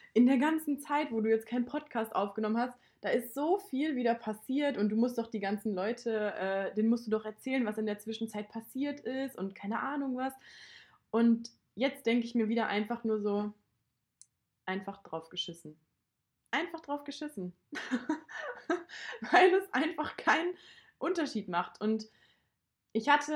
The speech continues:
in den letzten Tagen, wo es mir echt wieder, also wo ich wirklich so voll im Struggle war und mir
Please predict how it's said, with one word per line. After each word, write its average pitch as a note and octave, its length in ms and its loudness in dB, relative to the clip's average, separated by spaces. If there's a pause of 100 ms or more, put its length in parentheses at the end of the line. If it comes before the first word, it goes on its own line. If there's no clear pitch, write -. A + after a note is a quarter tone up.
(140)
in A#3 100 2
den A3+ 120 4
letzten A3 380 -2
Tagen, A3+ 380 4
wo G#3 60 0
es A3 100 -2
mir G3+ 180 -4
echt A3+ 300 -4
wieder, G#3 380 2
also F#3 220 -6
wo G3 80 -4
ich G3+ 140 -4
wirklich G#3+ 320 -4
so F#3 120 -8
voll G#3+ 520 0 (340)
im G3+ 120 0
Struggle G#3 480 -2
war F#3 220 0
und G3 160 -12
mir G3+ 240 -2